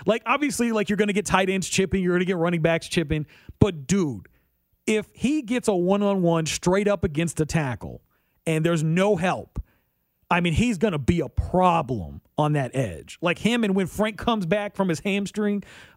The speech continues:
oh my God, dude. I'm telling you, that's gonna be a scary pass rush. You had Jarran Reed in the middle. You had Derek Nottie in the middle. Oh, man. Dude, this defense,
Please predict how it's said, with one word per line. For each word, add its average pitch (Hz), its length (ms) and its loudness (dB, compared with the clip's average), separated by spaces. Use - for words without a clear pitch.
oh 156 220 2
my 95 140 -6
God, 80 300 -14
dude. 80 200 -16
I'm 156 140 -4
telling 165 340 -2
you, 78 120 -12
that's 208 220 0
gonna 175 200 0
be 151 380 -4
a 147 220 -2
scary 156 720 -2
pass 131 400 -2
rush. - 240 -12
You 185 160 0
had 175 120 -4
Jarran 185 380 0
Reed 180 280 0
in 180 80 -2
the 175 80 0
middle. 170 440 2
You 170 80 2
had 156 120 -2
Derek 165 260 0
Nottie 165 320 2
in 165 80 -2
the 160 60 0
middle. 160 220 -2
Oh, 135 180 -4
man. 90 340 -16
Dude, 123 340 -2
this 190 320 0
defense, 139 720 -4